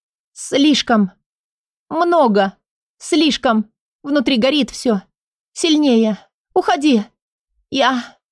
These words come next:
сейчас взорвусь». «Но, Лиса!» «Уходи!» крикнула она, тяжело дыша.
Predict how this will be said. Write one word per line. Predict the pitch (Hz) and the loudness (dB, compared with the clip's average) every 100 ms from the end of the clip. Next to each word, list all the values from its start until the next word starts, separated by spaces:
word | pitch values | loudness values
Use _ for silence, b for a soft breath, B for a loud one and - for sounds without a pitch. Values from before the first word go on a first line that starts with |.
| _ | _
сейчас | - 262 - 330 311 - _ _ _ _ _ _ | -8 -4 0 0 0 -6 _ _ _ _ _ _
взорвусь». | - - 359 339 302 208 - - _ _ _ _ _ | -6 -2 0 2 2 2 -6 -18 _ _ _ _ _
«Но, | - 151 131 - | -4 -2 -4 -2
Лиса!» | 175 190 - 143 - _ _ _ - | 0 0 0 -4 -4 _ _ _ -2
«Уходи!» | 370 - 381 339 370 359 359 247 233 _ _ _ | -2 0 -2 -2 0 2 2 2 -2 _ _ _
крикнула | 170 156 - 156 156 | -4 -4 -2 0 2
она, | 156 151 | 0 0
тяжело | 151 156 147 | -2 0 0
дыша. | 151 - 175 156 | -2 -2 -2 -4